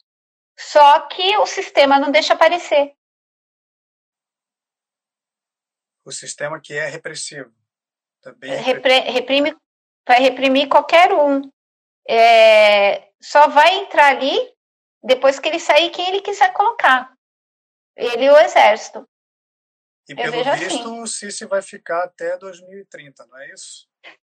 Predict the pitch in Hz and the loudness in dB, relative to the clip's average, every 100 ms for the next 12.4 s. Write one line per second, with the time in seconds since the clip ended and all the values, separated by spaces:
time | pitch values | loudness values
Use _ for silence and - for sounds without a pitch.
0 | - 247 247 262 - _ _ _ - 294 | 2 4 4 2 -6 _ _ _ -8 0
1 | 480 605 - 254 262 320 - 523 453 392 | 4 4 4 2 2 -2 0 0 0 -4
2 | 254 262 277 277 - _ 330 523 440 - | 0 0 0 -4 -8 _ 2 4 4 4
3 | 269 - - 254 254 247 - 262 - - | 2 0 -8 -2 0 0 -6 -12 -14 -2
4 | 240 262 247 220 202 214 226 214 262 269 | 0 0 2 2 2 0 0 2 0 0
5 | 381 294 269 - 247 254 262 214 214 196 | -4 -2 -2 0 0 2 2 2 2 0
6 | 208 - 202 285 453 427 370 311 294 - | -2 -2 0 4 6 4 2 -2 -4 2
7 | 247 220 - 269 339 320 294 - 226 220 | 2 2 2 4 6 6 2 -6 -14 -16
8 | - _ - 311 - 330 - 349 320 311 | -20 _ 2 4 4 0 -4 -10 -6 -4
9 | 330 302 302 285 269 277 262 254 247 226 | 0 -2 -2 -2 -2 0 0 0 0 -2
10 | 262 277 254 254 - 277 277 254 233 233 | 0 2 2 0 0 4 4 2 -2 -8
11 | 240 220 247 254 - - 285 277 262 269 | -12 -8 -6 -6 -6 -4 -2 0 -2 -2
12 | 302 294 226 | -6 -6 -8